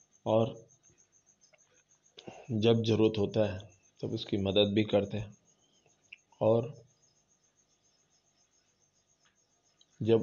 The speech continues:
उनको उचित लगता है तब उस साधक को हिमालय के सिद्ध संतों से मिलने का मौका भी मिलता है और उन्हें हिमालय में भी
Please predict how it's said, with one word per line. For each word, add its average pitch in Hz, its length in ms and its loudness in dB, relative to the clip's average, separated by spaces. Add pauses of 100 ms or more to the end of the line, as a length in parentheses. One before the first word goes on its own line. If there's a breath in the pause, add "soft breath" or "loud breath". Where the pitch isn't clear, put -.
उनको 123 340 2
उचित 117 300 0
लगता 104 280 -2
है 101 160 -6 (420)
तब 120 240 -10 (1120)
उस 131 240 0 (300)
साधक 98 480 0
को - 120 -12 (220)
हिमालय 101 360 -4
के 104 220 -6 (1040 soft breath)
सिद्ध 117 300 -2
संतों 107 400 -6
से 104 200 -12
मिलने 101 320 -4
का 98 120 -4
मौका 98 300 -2
भी 101 140 -2
मिलता 98 340 -6
है 98 140 -8
और 117 220 -4
उन्हें 101 220 -4
हिमालय 98 420 -2
में 98 200 -4
भी 143 160 -16